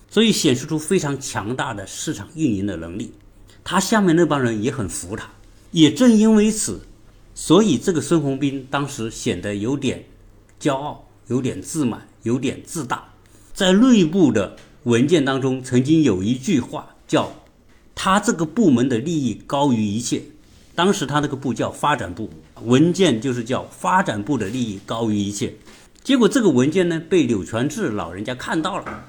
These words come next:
一看到之后，那，那还得了，对吧？你现在还仅仅是一个部门，就拉山头，有点拥兵自重的感觉。结果在孙宏斌二十七岁的时候，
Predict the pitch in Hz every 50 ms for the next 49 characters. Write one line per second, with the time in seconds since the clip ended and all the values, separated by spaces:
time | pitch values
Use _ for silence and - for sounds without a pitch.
0 | - - 151 175 - - - 294 294 262 240 185 143 123 143 131 151 156 107 -
1 | - - - 233 214 170 - - - 226 233 180 127 123 117 123 123 139 139 127
2 | 117 95 - - - _ - 139 120 120 120 110 107 104 104 - 226 220 185 185
3 | 156 139 - - 147 156 131 113 101 95 123 127 127 147 147 - - 247 214 139
4 | 104 98 98 95 - - _ _ _ - 165 123 110 127 147 135 - 131 - -
5 | 143 143 143 120 101 98 98 101 104 - - - _ _ _ 139 143 156 - 135
6 | - 160 185 180 180 180 160 170 165 170 160 - 175 165 156 196 180 156 127 110
7 | 95 98 90 82 82 - - - - - _ _ _ _ _ _ - 135 139 135
8 | 123 110 104 131 110 92 87 - - - - 135 117 104 107 104 101 110 107 110
9 | - 131 113 98 - 110 104 - - - 135 123 - 147 107 85 - - - 82
10 | 78 - -